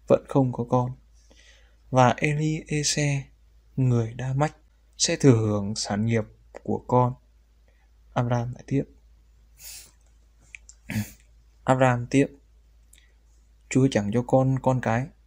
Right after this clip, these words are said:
nên một đầy tớ trong nhà con sẽ kế nghiệp con." Chúa đáp:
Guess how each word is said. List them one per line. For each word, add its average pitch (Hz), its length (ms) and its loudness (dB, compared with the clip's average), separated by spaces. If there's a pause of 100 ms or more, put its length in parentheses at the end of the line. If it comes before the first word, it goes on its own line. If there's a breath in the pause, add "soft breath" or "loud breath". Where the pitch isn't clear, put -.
(1300)
nên 143 360 6 (240)
một 127 200 2
đầy 123 240 6
tớ 123 80 2 (160)
trong 123 200 2
nhà 110 200 -4
con 123 260 -4 (460)
sẽ - 220 -4
kế 131 220 0
nghiệp 131 300 0
con." 120 240 0 (1000 loud breath)
Chúa 120 160 4
đáp: 123 220 2